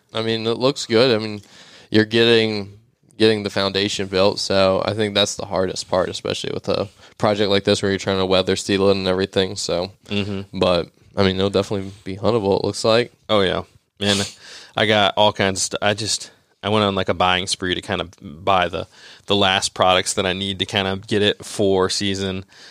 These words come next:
Speaker 2: I got two of the narrow twin beds, and those, I was telling you earlier, they're,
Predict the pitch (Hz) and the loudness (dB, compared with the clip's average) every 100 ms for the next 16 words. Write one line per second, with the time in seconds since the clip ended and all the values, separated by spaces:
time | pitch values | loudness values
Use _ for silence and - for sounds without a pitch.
0 | - 104 104 98 - 117 110 107 104 98 | -4 0 2 2 0 0 2 2 2 0
1 | 101 95 95 98 95 - 98 92 95 95 | -2 -2 -2 0 -2 -2 -4 0 0 0
2 | 92 - - _ _ 98 98 95 101 98 | -2 -10 -10 _ _ -6 -4 -2 0 -2
3 | - 98 95 95 92 92 92 95 | 0 -2 0 -2 -2 -2 0 0